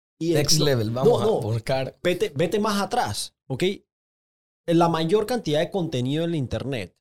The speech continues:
Speaker 1: ¿ok? Si tú crees que hay contenido de Instagram, fuck it. No. Hay contenido de porno, dizque se lo come vivo.
Speaker 2: Ah, no, eso, eso, total.
Speaker 1: Entonces, el problema que tenían los sites de porno eran literalmente cómo yo guardo toda esta data. Necesito generar un,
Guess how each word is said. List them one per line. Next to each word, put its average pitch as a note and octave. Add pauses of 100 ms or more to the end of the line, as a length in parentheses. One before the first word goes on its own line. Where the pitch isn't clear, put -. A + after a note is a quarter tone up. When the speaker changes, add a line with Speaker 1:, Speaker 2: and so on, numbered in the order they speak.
(160)
Speaker 1:
¿ok? B2
Si B2
tú D#3
crees F#3
que C3+
hay A#2+
contenido C3+
de B2+
Instagram, F#2 (120)
fuck D3
it. D#2 (180)
No. A2+ (260)
Hay A2+ (140)
contenido C3+
de -
porno, D3
dizque A#2+ (220)
se C3
lo A2
come B2+
vivo. A#2+
Speaker 2:
Ah, B2+
no, C3+
eso, G#2
eso, A2+
total. F#2+
Speaker 1:
Entonces, D3+
el C#3
problema C3
que -
tenían A#2+
los B2+
sites G2+
de C3+
porno F#2+
eran A2+
literalmente A2+ (140)
cómo C#3+
yo C#3+
guardo B2+
toda C3
esta B2+
data. D3
Necesito B2
generar A#2
un, B2